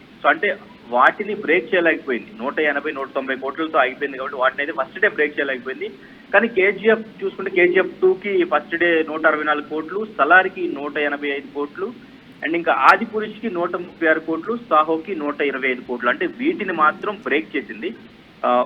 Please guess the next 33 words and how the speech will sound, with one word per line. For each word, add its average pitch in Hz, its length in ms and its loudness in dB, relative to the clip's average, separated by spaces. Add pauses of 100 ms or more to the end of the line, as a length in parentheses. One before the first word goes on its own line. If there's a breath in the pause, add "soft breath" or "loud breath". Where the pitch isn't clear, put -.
ట్రిపుల్ 208 400 4
ఆర్ 214 140 12
and 180 120 2
ఇక 180 120 -2
బాహుబలి 170 520 2
టూ 165 120 -6 (100)
ఫస్ట్ 143 160 -6
డే 185 120 2
కలెక్షన్ 151 380 -2
మాత్రం 151 380 -6 (720)
బ్రేక్ 170 320 4
చేయలేకపోయింది. 151 580 6
But 170 100 2 (160)
నెక్స్ట్ 131 320 -6
ఇప్పుడు 165 180 -6
వీకెండ్స్ 190 580 0
లో 185 80 0
మాత్రం 175 300 -2
డెఫినెట్ 175 420 -4
గా 165 240 2 (360)
ఆ - 20 -6
కలెక్షన్స్ 190 500 -2
మాత్రం 175 300 -4
ఇంకా 165 280 2
పెరిగే 180 320 0
అవకాశం 156 460 2
డెఫినెట్ 147 340 -6
గా 156 100 -2
ఉందని 139 360 -4
అందరూ 123 260 -2
కూడా 135 160 -2
ఎక్స్‌పెక్ట్ 160 380 -4
చేస్తున్నారు. 151 380 -6